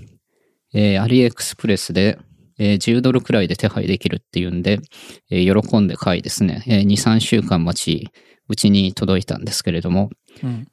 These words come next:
Speaker 1: えー、そうしたら全然違う、見たことも聞いたこともない<laughs> アイオーティーのスイッチが入っておりですね、えー、これ何かと思っていろいろ注文履歴とかを調べてみると、注文自体は間違っていなくて、えー、何が違っていたかというと、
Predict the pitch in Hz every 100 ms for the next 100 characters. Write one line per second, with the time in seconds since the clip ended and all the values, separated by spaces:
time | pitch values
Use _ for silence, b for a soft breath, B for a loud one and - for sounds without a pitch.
0 | - 110 98 131 - 120 98 107 123 131
1 | 123 - 117 107 104 - 110 104 107 -
2 | - 113 101 104 113 98 113 120 165 123
3 | - - - - 107 113 98 - - 104
4 | 98 95 - B B B - 113 - -
5 | - - 92 - 90 - - - 104 113
6 | B B B - 110 107 - 131 127 131
7 | 131 - 101 90 82 92 - 90 92 98
8 | 98 98 95 - 110 104 104 101 95 -
9 | - - - - 98 92 82 71 85 -
10 | - B B B B - 131 139 139 135
11 | - 78 76 87 113 107 - 73 85 -
12 | - - - B B - 101 101 123 117
13 | 101 110 101 - 98 - 95 - 85 76
14 | - 78